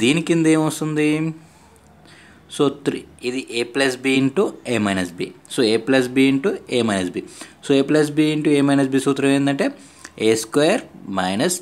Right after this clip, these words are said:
బీ స్క్వేర్. ఏ స్క్వేర్ అంటే మూడు స్క్వేర్, ముల్ల ముల్ల తొమ్మిది.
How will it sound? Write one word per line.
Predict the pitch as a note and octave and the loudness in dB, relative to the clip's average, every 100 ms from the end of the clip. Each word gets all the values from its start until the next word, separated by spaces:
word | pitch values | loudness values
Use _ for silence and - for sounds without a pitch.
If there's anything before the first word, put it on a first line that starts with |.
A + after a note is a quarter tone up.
| G2+ | -2
బీ | G2+ F#2+ | -2 -2
స్క్వేర్. | - E2+ A2 | -6 -4 0
ఏ | B2 - | 0 0
స్క్వేర్ | D3+ C#3+ C#3+ | 0 0 0
అంటే | D3 A3 D4+ G#3 G2+ | 0 -2 -2 -4 -2
మూడు | G#2 G2+ G2+ | 2 2 0
స్క్వేర్, | - F2+ F#2 | -6 -6 -4
ముల్ల | G2 F#2+ F#2+ | -4 -2 0
ముల్ల | G2+ C#3+ A3+ - - - - _ - A2 | 0 0 -4 -12 -20 -20 -20 _ -6 -2
తొమ్మిది. | F#2+ F#2 F#2+ | 0 -2 -6